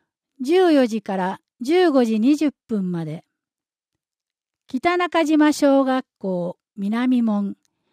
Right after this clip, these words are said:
宮原五の三。五月二十七日水曜。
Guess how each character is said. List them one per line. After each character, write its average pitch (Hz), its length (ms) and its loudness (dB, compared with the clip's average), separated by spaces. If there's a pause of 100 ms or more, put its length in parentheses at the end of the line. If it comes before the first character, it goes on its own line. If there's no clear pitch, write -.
(500)
宮 311 300 2
原 226 380 -2 (160)
五 277 160 0
の 220 180 0
三。 185 400 -8 (1200)
五 320 140 2
月 320 340 0
二 285 200 4
十 247 280 -2
七 233 280 -6
日 214 520 -8 (220)
水 277 500 0
曜。 214 360 0